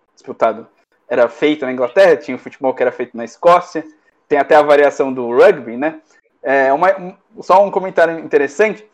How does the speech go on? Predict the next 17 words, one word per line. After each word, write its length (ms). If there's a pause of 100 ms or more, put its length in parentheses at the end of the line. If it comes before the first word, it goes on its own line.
(420)
o 100
futebol 540
americano 580
chama 260
futebol 760 (920)
porque 600
ele 160
é 60
baseado 560
no 200
rugby, 480
e 120
o 80
rugby 360
chamava 600
futebol 420
rugby. 460